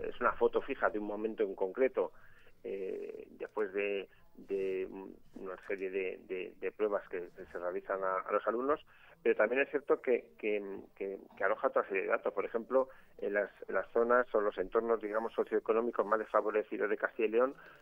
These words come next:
nuestros alumnos también están por encima de la media de los, de los alumnos en esas mismas condiciones de otras comunidades autónomas. Es decir,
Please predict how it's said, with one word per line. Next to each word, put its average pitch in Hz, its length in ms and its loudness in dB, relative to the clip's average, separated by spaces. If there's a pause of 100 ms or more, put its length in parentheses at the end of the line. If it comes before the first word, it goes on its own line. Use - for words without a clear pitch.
(120)
nuestros 107 360 -2
alumnos 120 300 2
también 120 280 2
están 120 260 0
por 104 160 2
encima 104 400 0
de 92 80 -2
la 90 80 0
media 104 340 2
de 98 140 -2
los, 92 220 -4 (420)
de 107 140 2
los - 140 -2
alumnos 110 360 0
en 101 140 -4
esas 104 220 -2
mismas 104 260 -6
condiciones 101 440 -6
de 101 60 0
otras 98 180 -6
comunidades 95 460 -6
autónomas. 95 480 -2
Es 101 100 -4
decir, 101 260 -6